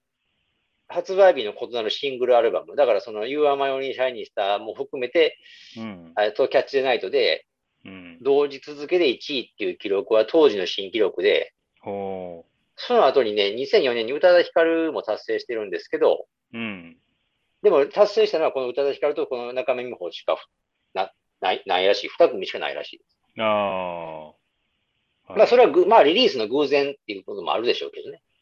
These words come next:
Speaker 2: まあまあまあね。
Speaker 1: それにしたって、まあ、やっぱりいかに当時勢いあっ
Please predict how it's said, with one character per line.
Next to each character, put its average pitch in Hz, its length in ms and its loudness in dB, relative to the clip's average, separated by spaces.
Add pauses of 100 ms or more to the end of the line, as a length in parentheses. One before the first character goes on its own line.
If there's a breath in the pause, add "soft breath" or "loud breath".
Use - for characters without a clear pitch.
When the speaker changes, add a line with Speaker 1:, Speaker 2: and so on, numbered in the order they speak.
(400)
Speaker 2:
ま 160 160 -2
あ 110 60 -4
ま 92 140 -10
あ 85 60 -12
ま 80 140 -20
あ - 100 -20
ね。 131 200 -12 (800)
Speaker 1:
そ 190 120 -2
れ 190 100 4
に 202 140 0
し - 80 -6
た 254 140 6
っ - 80 -4
て、 110 100 0
ま 107 180 2
あ、 92 60 2
や 87 80 -2
っ - 80 -20
ぱ 107 80 2
り 101 100 -4
い 101 40 -16
か 165 140 2
に 101 140 -8
当 104 200 -4
時 85 320 -18
勢 110 100 -2
い 87 100 -6
あ 80 100 -8
っ - 20 -20